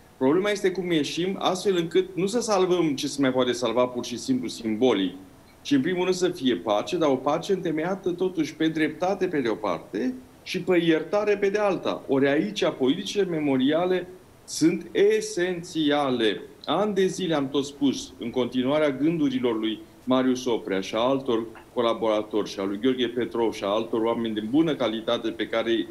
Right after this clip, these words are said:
îi are încă România, și a lui Cosmin Budeancă și alții, alții ca el.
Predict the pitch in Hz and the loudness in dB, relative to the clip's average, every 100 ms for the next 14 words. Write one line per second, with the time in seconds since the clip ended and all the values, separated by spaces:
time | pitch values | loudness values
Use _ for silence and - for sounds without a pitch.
0 | - - 139 139 170 180 170 185 170 156 | -10 0 4 4 4 0 -2 -2 0 0
1 | 156 165 214 165 87 - - - - - | 0 -2 -2 -2 -2 -8 -20 -20 -20 -20
2 | - - 107 104 120 117 139 127 127 139 | -20 -6 -2 0 0 2 2 2 2 0
3 | 147 135 117 113 123 127 127 104 90 - | 0 -2 -4 -2 0 0 -2 -8 -10 -10
4 | - 113 - - 107 98 | -6 -4 -6 -4 -2 0